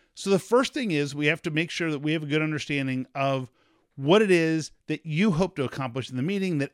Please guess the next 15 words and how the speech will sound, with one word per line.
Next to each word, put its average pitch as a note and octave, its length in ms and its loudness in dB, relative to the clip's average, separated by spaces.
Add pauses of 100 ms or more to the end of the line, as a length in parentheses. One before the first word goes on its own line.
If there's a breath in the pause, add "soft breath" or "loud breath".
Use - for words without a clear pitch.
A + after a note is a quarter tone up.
everyone's D3+ 400 4
in B2 140 -2
sync B2 260 -4
with G#2+ 140 -6
that. - 240 -14 (720 soft breath)
The G#3 100 0
second D4+ 400 2
thing F3 180 0
is, D3 400 0 (340)
what A3 340 0
do D#4 160 6
they G3 420 2
need D3 280 0
to A#2+ 60 -4
believe A#2 800 -4